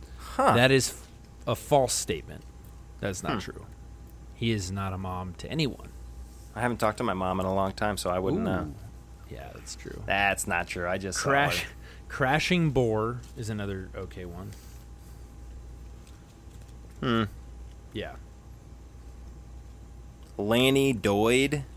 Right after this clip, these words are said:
Speaker 1: That's pretty good.
Speaker 2: Lanny Doyd. <laughs>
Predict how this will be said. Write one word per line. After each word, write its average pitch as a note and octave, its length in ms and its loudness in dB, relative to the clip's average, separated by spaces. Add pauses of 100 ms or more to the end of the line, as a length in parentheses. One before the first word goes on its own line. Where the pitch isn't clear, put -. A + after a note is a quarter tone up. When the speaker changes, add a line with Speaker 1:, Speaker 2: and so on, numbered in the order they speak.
(140)
Speaker 1:
That's - 180 -4
pretty G2+ 240 4
good. F2 280 0 (760)
Speaker 2:
Lanny A#2+ 380 -4
Doyd. F#2 600 -4 (380)
<laughs> - 520 -8